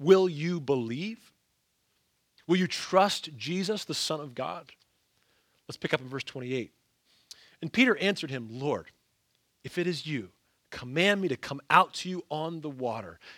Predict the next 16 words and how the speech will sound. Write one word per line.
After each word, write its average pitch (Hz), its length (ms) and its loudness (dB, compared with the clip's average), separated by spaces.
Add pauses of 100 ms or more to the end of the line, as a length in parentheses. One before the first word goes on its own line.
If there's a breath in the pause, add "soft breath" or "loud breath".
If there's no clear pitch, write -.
(140 loud breath)
And 107 80 -12
he 226 320 0
said, 151 480 0 (220 soft breath)
"Come." 92 400 -8 (720 soft breath)
So - 120 -6
Peter 151 300 -2
got 110 140 0
out 117 120 2
of 151 40 -2
the 175 80 -2
boat 110 320 -6 (340 soft breath)
and 101 160 -12
walked 123 400 0
on 151 140 -8
the 147 60 -8
water 101 440 -10